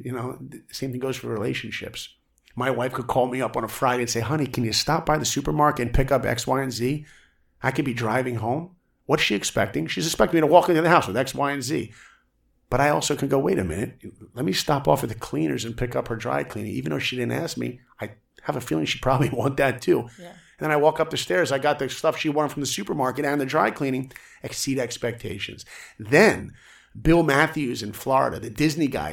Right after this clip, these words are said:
Speaker 1: isn't saying, "Oh, do I like Saul's artwork?" Then I'm selling myself.
Speaker 2: Yeah.
Speaker 1: Then he knows, "Oh, this is the kind of guy that works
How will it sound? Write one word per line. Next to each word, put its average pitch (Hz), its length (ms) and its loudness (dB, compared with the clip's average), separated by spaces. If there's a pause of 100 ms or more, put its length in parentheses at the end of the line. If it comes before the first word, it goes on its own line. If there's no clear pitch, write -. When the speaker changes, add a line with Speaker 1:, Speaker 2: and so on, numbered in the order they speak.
Speaker 1:
isn't 143 320 0
saying, 120 380 0
"Oh, 175 240 2
do 120 160 -2
I 120 100 2
like 127 260 0
Saul's 123 360 -2
artwork?" 113 440 -4 (300)
Then 101 640 -2 (300)
I'm 113 140 -10
selling 123 440 -4
myself. - 680 -6
Speaker 2:
Yeah. 160 80 -16 (300)
Speaker 1:
Then 190 200 6
he 185 160 4
knows, 120 400 0
"Oh, 120 240 0 (280)
this 135 220 2
is 151 120 -2
the 151 100 0
kind 135 260 -2
of 139 80 -4
guy 117 300 -4
that 120 260 -6
works 104 440 -8